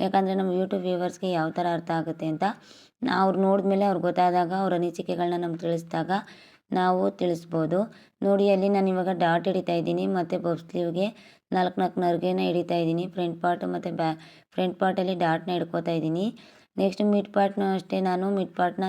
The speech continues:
ಎರಡು ಬ-, ರೈಟು ಮತ್ತು ಲೆಫ್ಟ್ ಎರಡೂ ಸೇರಿ ಜಾಯಿಂಟ್ ಮಾಡ್ಕೊತಾ ಇದ್ದೀನಿ.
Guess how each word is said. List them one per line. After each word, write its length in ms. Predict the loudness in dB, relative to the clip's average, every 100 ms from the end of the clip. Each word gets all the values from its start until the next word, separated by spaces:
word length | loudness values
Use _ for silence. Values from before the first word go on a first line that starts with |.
| -2
ಎರಡು 280 | -2 0 -2 -4 -12 -20 _ -2
ಬ-, 140 | 0
ರೈಟು 340 | 2 2 0 -4
ಮತ್ತು 220 | -2 -2
ಲೆಫ್ಟ್ 300 | -2 -4 -2
ಎರಡೂ 280 | 0 0 -2
ಸೇರಿ 320 | -2 -2 -2
ಜಾಯಿಂಟ್ 380 | -2 -2 -2 -4
ಮಾಡ್ಕೊತಾ 360 | -4 -4 -2
ಇದ್ದೀನಿ. 320 | -2 0 0